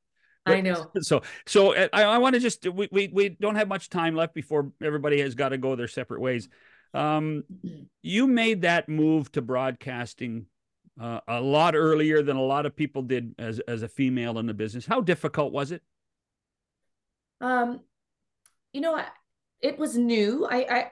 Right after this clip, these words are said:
Speaker 1: like, I think the fact that I got thrown into color on my second day on the job, because that's what every hockey player wants to do. You know, back in two thousand six in October, uh, Harry Neale,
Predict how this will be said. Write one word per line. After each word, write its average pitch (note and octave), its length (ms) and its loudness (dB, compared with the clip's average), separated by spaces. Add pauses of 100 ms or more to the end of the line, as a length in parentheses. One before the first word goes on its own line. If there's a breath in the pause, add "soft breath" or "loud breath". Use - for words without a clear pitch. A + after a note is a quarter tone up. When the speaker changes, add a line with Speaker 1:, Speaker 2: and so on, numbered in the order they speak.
(120)
Speaker 1:
like, A3+ 200 -4
I A#3 100 0
think A4 420 -10 (280)
the A#3 80 0
fact G#3 520 -2
that G3+ 120 0
I F#3+ 100 2
got F#3 300 -2
thrown F#3+ 300 -2
into F#3 260 -2
color D3+ 600 -2 (140)
on E3+ 140 -2
my E3 100 -2
second E3 400 -4
day D#3+ 160 -2
on D#3+ 100 -8
the D3+ 80 -8
job, D3+ 420 -6 (720)
because C4 240 -2
that's D4+ 260 -2
what C#4 120 0
every G#3 240 2
hockey F#3+ 280 -2
player E3+ 280 -2
wants D#3 320 -6
to D3 80 -16
do. D3+ 380 -8 (100)
You - 260 -10
know, E3 300 -4
back E3+ 360 -6
in E3 300 -10
two F3+ 140 -8
thousand E3 320 -2
six - 420 -6
in D#3+ 60 -6
October, F3+ 640 -2 (560 soft breath)
uh, D#3+ 140 -2
Harry E3+ 300 -4
Neale, E3+ 440 -6